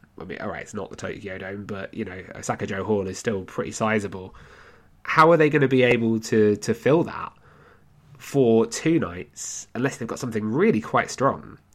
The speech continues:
I don't know. It's, it's definitely an interesting time for New Japan, and, uh, I think there's a lot of interesting possibilities.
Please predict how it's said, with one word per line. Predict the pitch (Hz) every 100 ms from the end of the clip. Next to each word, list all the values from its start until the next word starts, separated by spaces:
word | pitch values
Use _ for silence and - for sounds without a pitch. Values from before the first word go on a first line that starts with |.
| - _ _ - - - -
I | 175
don't | 131
know. | 95 87 - _ -
It's, | 160 127 -
it's | - 165 -
definitely | 180 165 135 143 135 -
an | 117
interesting | 123 120 - 107
time | 113 98
for | 98
New | 98
Japan, | 101 101 95 95
and, | 98 98 101 -
uh, | 95 92 92 87 _ _ _ -
I | -
think | 120
there's | 113 110
a |
lot | 120
of | 110
interesting | 117 110 107 - 98
possibilities. | 107 - 104 104 - 90 90